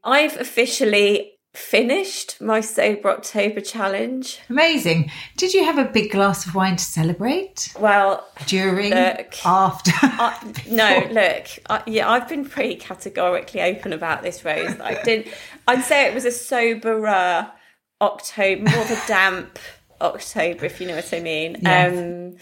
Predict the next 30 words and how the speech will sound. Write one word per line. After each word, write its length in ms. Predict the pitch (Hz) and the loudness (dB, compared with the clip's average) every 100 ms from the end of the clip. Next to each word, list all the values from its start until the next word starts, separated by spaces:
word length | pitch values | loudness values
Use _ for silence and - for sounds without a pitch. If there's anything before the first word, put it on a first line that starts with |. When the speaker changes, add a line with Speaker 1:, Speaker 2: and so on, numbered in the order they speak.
| - - - | -20 -4 0
Speaker 1:
and 120 | 226 | 0
the 40 | |
thing 220 | 240 294 | 2 4
is, 120 | 269 226 | 4 2
is, 100 | 220 | 0
like, 160 | 208 | 0
it's 160 | - 214 | 0 0
not 180 | 247 - | 0 2
like 240 | 214 214 | 0 2
I'm 140 | 208 196 | 2 2
a 40 | |
hardened 420 | 196 202 196 185 | 0 0 0 0
drinker. 380 | 170 202 196 - | 0 0 2 0
I'm 100 | 175 | 2
not, 160 | 214 - | 2 4
like, 160 | - | 2
sitting 340 | - 190 - 180 | 2 2 2 2
at 160 | 190 | 2
home, 200 | 196 180 | 2 2
like, 160 | 170 - | 2 0
necking 440 | 190 190 - 185 185 | 0 0 0 -2 0
wine 280 | 190 190 | 0 0
every 220 | 175 - 190 | 0 0 0
night. 440 | 185 - - - | 0 0 -4 2
But 220 | - - | 0 2
just 240 | 254 240 - | -4 -6 -2
the 80 | |
fact 420 | 247 233 - - 220 | -2 0 -4 -4 -6
of 160 | 214 | -4
not 520 | 196 208 214 208 - | -2 4 4 4 0